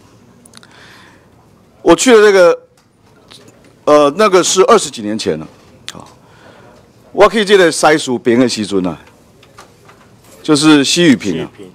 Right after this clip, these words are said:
Speaker 2: 嗯。
Speaker 1: 那个时候岛上啊，大概居民大概不到十个吧。我印象很深啊。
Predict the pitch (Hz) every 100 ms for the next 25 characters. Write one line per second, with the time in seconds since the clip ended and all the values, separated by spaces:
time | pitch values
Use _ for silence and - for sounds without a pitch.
0 | _ - 104 95 _ _ _ _ _ -
1 | - - _ _ _ _ _ _ 233 226
2 | 196 214 190 165 _ - 135 123 226 180
3 | 117 80 _ _ _ _ _ _ _ _
4 | - - _ _ _ _ _ _ _ _
5 | - 226 214 196 170 147 - 233 190 160
6 | 156 - 196 185 151 - 180 185 - -
7 | 117 120 82 - _ _ _ - _ 92
8 | 92 _ _ _ _ _ _ _ _ -
9 | - _ _ - 180 262 262 196 147 190
10 | 185 139